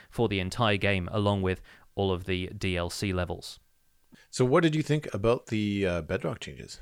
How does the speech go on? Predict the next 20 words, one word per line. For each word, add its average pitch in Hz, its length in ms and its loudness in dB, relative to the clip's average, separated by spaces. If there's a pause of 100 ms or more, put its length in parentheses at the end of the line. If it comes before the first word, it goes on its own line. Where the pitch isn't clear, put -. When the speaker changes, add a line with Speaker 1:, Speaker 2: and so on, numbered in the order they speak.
(240)
Speaker 1:
The 117 140 2
Bedrock 180 280 6
change 131 240 4
is 98 120 -6
really 110 320 4
interesting, 104 500 0
and 98 80 -2
that's 131 160 0
kind 175 240 0
of 135 80 4
what 131 140 6
I - 40 4
spent 123 400 2
most 113 380 2
of 107 60 -2
my 101 140 2
time 113 360 2
on. 87 220 -2
The 107 100 2
snapshot 175 680 2